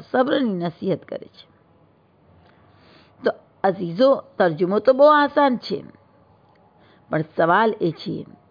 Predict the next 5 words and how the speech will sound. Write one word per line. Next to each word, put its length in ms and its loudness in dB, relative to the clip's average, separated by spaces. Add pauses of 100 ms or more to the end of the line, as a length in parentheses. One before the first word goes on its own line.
(1000)
કે 180 4
અલ્લાહ 680 2
ઇમામે 480 0
ઝમાના 600 0 (260)
અજ્જલ 400 2